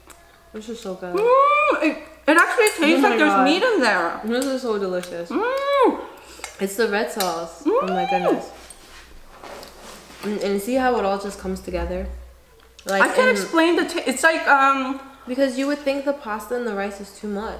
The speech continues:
Speaker 2: Mm-hmm.
Speaker 1: like, together, but it's
Speaker 2: Oh my God, you put down here. Mm.
Speaker 1: Mm.
Speaker 2: Wow.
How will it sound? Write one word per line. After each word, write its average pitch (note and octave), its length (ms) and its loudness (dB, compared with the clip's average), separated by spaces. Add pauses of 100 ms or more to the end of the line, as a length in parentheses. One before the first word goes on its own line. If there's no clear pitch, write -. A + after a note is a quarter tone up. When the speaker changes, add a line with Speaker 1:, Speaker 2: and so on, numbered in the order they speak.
Speaker 2:
Mm-hmm. B3 500 2
Speaker 1:
like, F#4+ 140 0
together, G4+ 220 -4
but E3+ 120 -10
it's - 260 -16 (1080)
Speaker 2:
Oh A3 80 -4
my A#3 140 2
God, G3 220 2
you B3 80 -4
put B3 140 -4
down F#3+ 160 -2
here. A3 120 -6
Mm. A4+ 840 -2 (1400)
Speaker 1:
Mm. F#3 340 -6 (840)
Speaker 2:
Wow. A#3 1160 2